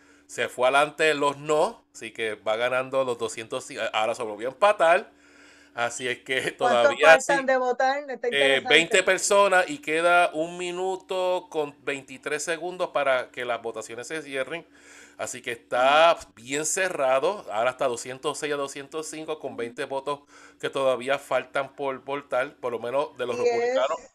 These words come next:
Speaker 1: Han
Speaker 2: algunos, hay unos que dijeron por Morales, lo que sigue sonando, que entendían que no se debía abrir la puerta para que entonces se convirtiera esto en la norma. Y yo dije, "Adiós, pero si los demócratas abrieron la puerta para hacer un impeachment contra un presidente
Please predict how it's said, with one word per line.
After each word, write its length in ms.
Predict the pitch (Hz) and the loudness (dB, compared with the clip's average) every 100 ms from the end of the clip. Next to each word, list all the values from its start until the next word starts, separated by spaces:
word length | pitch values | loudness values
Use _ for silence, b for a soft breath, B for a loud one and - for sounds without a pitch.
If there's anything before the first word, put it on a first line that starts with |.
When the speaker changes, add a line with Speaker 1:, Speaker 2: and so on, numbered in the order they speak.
| b b b - | b b b -4
Speaker 1:
Han 140 | - | 2
Speaker 2:
algunos, 380 | 277 285 294 320 320 - | 2 2 2 2 0 -4
hay 220 | 269 269 | 0 2
unos 220 | 311 320 311 | 4 2 4
que 140 | 302 | 4
dijeron 340 | 302 311 311 | 6 4 4
por 180 | 247 277 | 2 2
Morales, 480 | 247 254 269 302 262 | 0 -4 -2 -2 -2
lo 120 | 233 | -4
que 160 | 226 220 | -6 -6
sigue 440 | 208 226 254 269 262 | -4 0 0 0 -4
sonando, 480 | 269 277 285 247 | -6 -6 -4 -4
que 320 | 220 233 220 196 _ _ _ _ - | 0 -2 -2 -6 _ _ _ _ -2
entendían 640 | 262 262 277 277 339 320 | -2 2 0 2 0 0
que 120 | 269 262 | 0 -2
no 80 | 254 | 2
se 80 | 294 | 2
debía 260 | 285 294 | 4 2
abrir 180 | 285 294 | 0 0
la 160 | 285 277 | -4 -2
puerta 540 | 302 285 277 233 220 208 _ | 0 0 -2 -8 -10 -14 _
para 220 | 254 247 | -2 0
que 80 | 233 | -2
entonces 300 | 226 240 262 | -4 -4 -4
se 100 | 269 | -4
convirtiera 640 | 262 262 269 254 262 262 277 | -2 -2 -4 0 2 4 2
esto 240 | 277 247 | -2 -4
en 120 | 240 | -4
la 120 | 220 214 | -4 -2
norma. 340 | 247 247 220 | -2 -2 -2
Y 60 | 220 | 0
yo 60 | |
dije, 120 | 220 220 | 2 2
"Adiós, 300 | 208 240 277 _ _ _ | 2 0 -2 _ _ _
pero 180 | 226 226 | -4 -4
si 120 | 226 | -2
los 140 | 226 214 | -4 -2
demócratas 540 | 220 226 233 247 262 | -2 -2 -2 2 4
abrieron 380 | 262 254 254 262 | 4 4 0 0
la 120 | 247 | 0
puerta 400 | 254 254 240 262 | -2 -4 -2 -2
para 180 | 254 240 | 0 -2
hacer 200 | 220 240 | 0 -2
un 100 | 247 | -2
impeachment 540 | 254 - 262 226 247 233 | -6 -10 -10 -8 -8 -4
contra 240 | 233 233 | -4 -4
un 80 | 226 | -2
presidente 600 | 240 233 240 240 240 | -4 -2 -2 0 -4